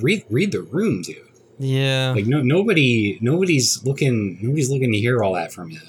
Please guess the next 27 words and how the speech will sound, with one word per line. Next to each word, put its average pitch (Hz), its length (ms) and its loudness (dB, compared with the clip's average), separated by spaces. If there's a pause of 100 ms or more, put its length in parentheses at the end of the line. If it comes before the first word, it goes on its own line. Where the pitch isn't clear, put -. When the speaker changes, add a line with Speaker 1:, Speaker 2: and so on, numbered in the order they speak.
(100)
Speaker 1:
honestly. 95 580 -4 (300)
Speaker 2:
Yeah. 120 420 -2
Speaker 1:
Like, 95 300 0 (800)
I - 40 -8
mean, 151 120 4
I 151 40 2
feel 170 200 -2
like 165 140 0
he 165 140 -4
should 147 240 -2
do, 139 160 -4
like, 131 180 -2 (880)
Scott - 380 -2
Frank 151 240 0
should 117 180 -2
do 113 460 2
what, 101 420 -2 (1300)
what 120 180 -2
any 143 220 4
white 110 400 0
man 101 320 0
does 82 720 -6 (960)
when 95 340 -4
he 104 120 -2
wants 110 420 0
to - 100 -6
talk 87 440 -4